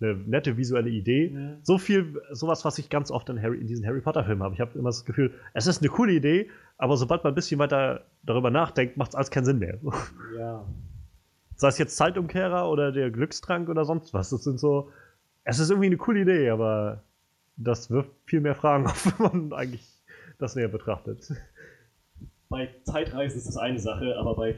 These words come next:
Speaker 2: Regen, der alles vergessen macht, ist das eine andere. Wenn die das wenigstens irgendwie über Licht oder so gemacht hätten, dass am Himmel so eine leicht leuchtende Wolke erscheint und alle
Speaker 1: Das
Speaker 2: wieder
Speaker 1: wär wahrscheinlich, da hätten sie wahrscheinlich Probleme bekommen mit Man in Black oder so.
Speaker 2: Ja,
Speaker 1: <laughs>
Speaker 2: äh.
Speaker 1: So rechtliche Probleme.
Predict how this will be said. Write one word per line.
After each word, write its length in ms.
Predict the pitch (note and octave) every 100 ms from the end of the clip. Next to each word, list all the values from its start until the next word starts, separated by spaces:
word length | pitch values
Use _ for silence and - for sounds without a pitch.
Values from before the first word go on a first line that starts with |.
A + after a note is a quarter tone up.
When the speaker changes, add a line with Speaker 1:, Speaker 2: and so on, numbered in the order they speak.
| - _ _ A2+
Speaker 2:
Regen, 280 | B2 C3+ A#2+
der 440 | A2 G#2+ G#2 - -
alles 240 | G#2+ A2
vergessen 400 | - G2 A2+ -
macht, 200 | G2+ G2+
ist 100 | -
das 120 | - -
eine 100 | G#2+
andere. 240 | G#2+ G2+
Wenn 120 | C3
die 60 | F#3+
das 180 | F3 D3
wenigstens 340 | F3 E3 C#3
irgendwie 240 | D3+ C#3
über 160 | A2+ A2
Licht 340 | G#2 F3 - A2
oder 120 | G#2
so 80 | F#2
gemacht 340 | F#2 F#2+ -
hätten, 320 | A2 G2+ - - _ -
dass 100 | A#2
am 260 | A2+ G#2+
Himmel 300 | - E3 C#3+
so 80 | A2+
eine 80 | A2+
leicht 380 | A2+ C#3 - C3
leuchtende 340 | C3 - B2+
Wolke 220 | C3+ C#3+
erscheint 300 | C3 B2 A#2+
und 80 | -
alle 160 | C3 -
Speaker 1:
Das 100 | C3+
Speaker 2:
wieder 60 | A#2+
Speaker 1:
wär 60 |
wahrscheinlich, 500 | B2+ - C3+ D3 - - - _ _ _ _ -
da 80 |
hätten 140 | A#2 B2
sie 100 | C#3+
wahrscheinlich 420 | C#3 D3 C3 A#2+
Probleme 400 | A#2+ A2+ B2 B2+
bekommen 400 | A2+ - A#2+ A2+
mit 120 | G#2+
Man 160 | A2 A2+
in 120 | G#2+
Black 280 | G#2+ A2 A2
oder 220 | G2+ G2+
so. 220 | G2 G2 F#2 - - - - B2+ C3 - -
Speaker 2:
Ja, 440 | C3+ C3+ C3 B2+
Speaker 1:
<laughs> 80 | -
Speaker 2:
äh. 200 | C3+ B2
Speaker 1:
So 120 | B2+ A#2+
rechtliche 440 | C3+ - B2+ C#3
Probleme. 600 | B2 B2 A#2 G#2 C#3